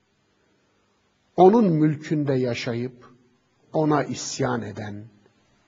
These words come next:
bigane kalan biridir. Yukarıdan itibaren vahiy ile olan bağlantısını kurduğumuzda bize verdiği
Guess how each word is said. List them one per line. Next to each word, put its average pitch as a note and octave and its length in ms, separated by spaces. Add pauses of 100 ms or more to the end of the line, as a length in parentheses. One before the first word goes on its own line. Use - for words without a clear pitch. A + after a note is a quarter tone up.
(120)
bigane C3+ 760
kalan A2 520
biridir. - 600 (680)
Yukarıdan E3+ 440
itibaren C3 720 (560)
vahiy D3+ 400
ile C#3 140
olan B2 520
bağlantısını A#2 880
kurduğumuzda A2 1000 (1000)
bize C#3+ 300
verdiği F#2+ 500